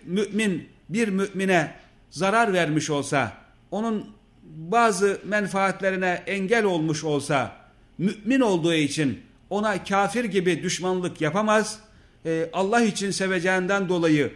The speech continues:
müminliğinden dolayı, e, onu yine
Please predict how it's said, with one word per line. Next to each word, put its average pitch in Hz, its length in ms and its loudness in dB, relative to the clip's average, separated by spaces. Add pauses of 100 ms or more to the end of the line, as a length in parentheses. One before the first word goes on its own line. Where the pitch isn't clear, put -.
(180)
müminliğinden 190 1500 2
dolayı, 175 500 4 (440)
e, 156 500 -2 (180)
onu 190 360 -2 (260)
yine 185 380 0